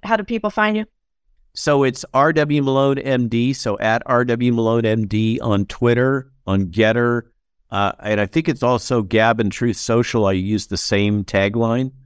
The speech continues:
Speaker 2: And the Twitter is now, um, heading towards one point one million, so
Speaker 1: Wow.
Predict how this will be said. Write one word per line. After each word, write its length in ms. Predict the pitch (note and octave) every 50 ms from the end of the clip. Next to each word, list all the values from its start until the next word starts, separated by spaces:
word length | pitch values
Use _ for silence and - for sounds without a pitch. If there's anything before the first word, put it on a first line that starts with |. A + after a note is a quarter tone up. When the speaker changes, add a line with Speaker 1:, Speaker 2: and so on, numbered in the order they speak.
| _ _ _ _ _ _ _ -
Speaker 2:
And 220 | - A2+ A#2 A#2+ A#2
the 60 | A2
Twitter 560 | - - - - C#3+ D3 E3+ F3+ E3+ D#3 D3
is 380 | C3+ B2+ B2 A#2+ - - - -
now, 640 | B2 B2 A#2+ B2+ C3 C3 C3 C3 B2+ B2+ C3 - _ _ -
um, 180 | A2+ A2 A2+
heading 400 | G#2 F2 B2 C3 C3 C#3+ D3 D3
towards 420 | - - C3 C3+ C3+ C3 A#2+ - -
one 240 | A2+ B2+ B2+ B2+
point 260 | A#2 - C3+ C#3 B2 B2
one 220 | B2+ B2 B2+ B2+
million, 380 | B2+ B2+ C3 C3+ C#3 C#3+ D3 C#3
so 440 | - - - A#2 A#2 A2+ A2 A2 _ -
Speaker 1:
Wow. 420 | C#4 C#4+ B3+ - - - - -